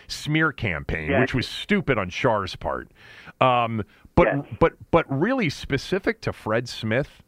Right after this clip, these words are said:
Speaker 1: remember what started the process on the name change. The climate was, was ripe for this in the wake of George Floyd's murder. But it was Fred Smith who was the first one.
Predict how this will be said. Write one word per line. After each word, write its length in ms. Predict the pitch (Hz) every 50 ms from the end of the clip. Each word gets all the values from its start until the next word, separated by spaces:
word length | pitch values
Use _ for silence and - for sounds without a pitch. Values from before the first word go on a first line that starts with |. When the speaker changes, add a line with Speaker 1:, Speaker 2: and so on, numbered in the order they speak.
| _ -
Speaker 1:
remember 560 | 101 120 127 139 160 233 302 269 220 180 123
what 220 | 107 104 123 - -
started 560 | - - - - - 156 165 170 139 110 87
the 80 | 92
process 640 | - - - 127 135 139 113 - - 73 - - -
on 100 | - 80
the 80 | 76 76
name 280 | 82 92 98 98 95 95
change. 500 | - - - 58 - - - - - - _ - - - - - - -
The 80 | - 127
climate 680 | - - - 190 220 262 285 294 262 196 143 - -
was, 400 | 117 123 127 120 101 - - - -
was 340 | - 101 104 117 123 107 -
ripe 460 | 95 87 104 135 123 82 - - - - -
for 200 | - - 120 98
this 380 | 80 76 64 57 - - - - -
in 100 | 127 127
the 80 | 123 117
wake 380 | 104 113 113 113 104 - - _ - - - -
of 160 | - 104 104
George 400 | 85 - 113 104 104 98 92 -
Floyd's 540 | - - 98 90 87 87 87 85 76 69 -
murder. 440 | 90 107 127 123 - 60 - - - _ _ - - - - - - _ _ _ _ _
But 400 | - 104 - 214 185 117 - - _ _ _ _ _
it 160 | 151 151 120
was 180 | 131 135 120 -
Fred 360 | - - 185 214 233 214 175
Smith 480 | - - - 170 151 117 73 - -
who 120 | - - 117
was 180 | 113 107 104
the 120 | - 113 98
first 580 | - - _ 151 165 196 214 - - - -
one. 400 | 156 151 156 131 82 60 - -